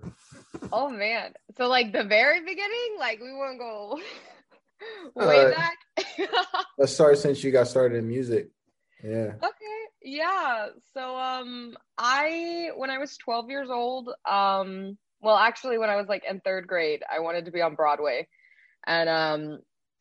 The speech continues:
Speaker 1: I told my parents, I was like, "The moment I graduate high school, I'm not going to college. I'm just gonna move to New York and be a Broadway star." And, uh, <laughs> my parents were like, "Okay, whatever, you know, just whatever you do,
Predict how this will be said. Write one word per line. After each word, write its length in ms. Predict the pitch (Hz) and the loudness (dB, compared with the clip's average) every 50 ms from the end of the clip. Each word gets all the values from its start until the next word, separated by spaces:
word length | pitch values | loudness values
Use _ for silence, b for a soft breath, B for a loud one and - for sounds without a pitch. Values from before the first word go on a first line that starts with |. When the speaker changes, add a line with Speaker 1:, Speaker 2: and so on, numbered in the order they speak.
| _ _ | _ _
Speaker 1:
I 100 | - 170 | 0 2
told 280 | 165 - 190 185 185 175 | 2 4 2 2 2 4
my 140 | 175 165 165 | 2 2 2
parents, 580 | 156 - 202 180 165 160 156 143 131 - - - - | 0 0 0 2 4 4 2 0 -2 -8 -12 -6 0
I 120 | - 170 | 2 2
was 180 | 160 165 160 156 | 2 2 0 0
like, 240 | 175 156 156 160 - | 0 0 0 0 -4
"The 100 | 165 156 | -4 -2
moment 320 | 170 180 196 208 214 214 | 0 2 2 4 4 4
I 80 | 208 202 | 4 4
graduate 480 | 202 202 190 190 185 202 196 185 170 | 4 4 4 4 4 2 0 0 -2
high 220 | 190 185 185 165 175 | -2 -2 -2 -2 -2
school, 540 | - _ _ - 165 165 165 165 160 147 - - - | -6 _ _ -8 -6 -4 -2 -2 -2 -2 -2 -2 -2
I'm 500 | 160 156 156 156 156 156 156 151 139 - _ _ _ _ _ _ | -2 -2 -2 -4 -6 -10 -12 -14 -16 -18 _ _ _ _ _ _
not 300 | 180 185 196 202 190 196 | 2 4 4 4 6 4
going 180 | 202 196 190 185 | 4 4 4 2
to 60 | 180 | -2
college. 400 | - 202 170 165 160 156 156 151 | 0 2 4 4 4 4 2 0
I'm 100 | 160 156 | -2 -6
just 140 | 160 151 - | -8 -10 -8
gonna 140 | - 170 151 | -8 -8 -6
move 260 | 156 175 190 190 180 - | -4 -6 -6 -6 -6 -8
to 80 | 214 | -6
New 100 | 208 185 | -4 -2
York 320 | 170 165 160 156 151 151 147 - | 0 0 0 2 0 0 0 -2
and 260 | 160 139 139 143 - | -4 -4 -6 -8 -6
be 140 | - 226 220 | -2 2 2
a 60 | 220 202 | 2 2
Broadway 540 | - - 185 170 175 190 180 180 170 170 | 2 4 4 4 4 4 2 0 -2 -2
star." 360 | 175 - _ - 156 151 139 123 98 90 - - _ _ _ _ _ _ _ _ _ _ - - | -4 -8 _ -4 -2 -2 -2 -2 -2 -6 -8 -10 _ _ _ _ _ _ _ _ _ _ -8 -4
And, 300 | 160 160 160 160 160 156 | -4 -2 -2 -4 -2 0
uh, 160 | 160 156 175 | 2 2 2
<laughs> 180 | 294 294 - - | 2 2 2 2
my 220 | 302 262 262 359 - | 2 4 4 2 2
parents 360 | - 330 247 247 247 233 233 | 2 2 2 2 0 -2 -6
were 80 | 233 | -4
like, 160 | 220 214 208 214 | -2 -2 -2 -2
"Okay, 380 | 254 302 320 320 320 311 311 302 | -4 -4 -4 -4 -2 -2 -2 -2
whatever, 380 | 294 285 302 294 294 277 262 240 | -2 -2 -2 -2 -2 -4 -4 -6
you 160 | - 254 254 | -6 -4 -4
know, 160 | 254 233 220 | -2 -2 -2
just 220 | 208 240 262 262 269 _ _ _ | -4 -6 -10 -14 -16 _ _ _
whatever 320 | 220 220 220 226 240 240 | -6 -4 -2 -2 -2 -4
you 120 | 262 247 | -6 -8
do, 300 | 208 226 226 214 208 202 | -6 -6 -6 -6 -6 -8